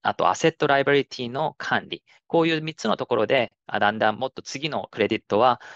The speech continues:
もっと厳しく扱われるんではないかなと。でも、それとともにですね、起きることとしているのは、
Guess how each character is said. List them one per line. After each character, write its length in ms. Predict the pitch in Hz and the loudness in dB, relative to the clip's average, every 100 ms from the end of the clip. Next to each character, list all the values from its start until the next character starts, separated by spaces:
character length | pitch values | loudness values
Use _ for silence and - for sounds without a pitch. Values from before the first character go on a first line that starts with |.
| - _ | -20 _
も 120 | 135 | -4
っ 80 | 131 | -4
と 100 | - | -4
厳 280 | - 147 175 | -4 -4 -2
し 120 | - | -2
く 160 | - - - - | -2 -6 -6 -6
扱 340 | 101 - 110 | -6 -2 4
わ 80 | 101 | 4
れ 80 | 98 | 4
る 140 | 104 | 0
ん 20 | 98 | -2
で 80 | |
は 100 | 87 | -4
な 100 | - | -4
い 40 | 85 | -8
か 100 | - | -8
な 120 | 65 | -10
と。 160 | - _ - - _ | -16 _ -20 -20 _
で 100 | - | -4
も、 340 | 151 135 107 - | 0 -2 -2 -6
そ 200 | - 147 | -8 -2
れ 180 | 160 208 | 0 0
と 160 | - 220 | 0 0
と 160 | 220 | 2
も 120 | 196 | 2
に 100 | 110 | 0
で 100 | 90 | -4
す 140 | - 90 | -8 -6
ね、 80 | 85 | -6
起 140 | 101 | -6
き 140 | - 156 | -6 -4
る 100 | 113 | -2
こ 140 | 101 | -2
と 120 | 107 | -2
と 120 | 98 | -2
し 80 | 92 | -2
て 80 | 101 | 0
い 40 | |
る 80 | 98 | 0
の 120 | - | 2
は、 200 | 104 101 | 2 2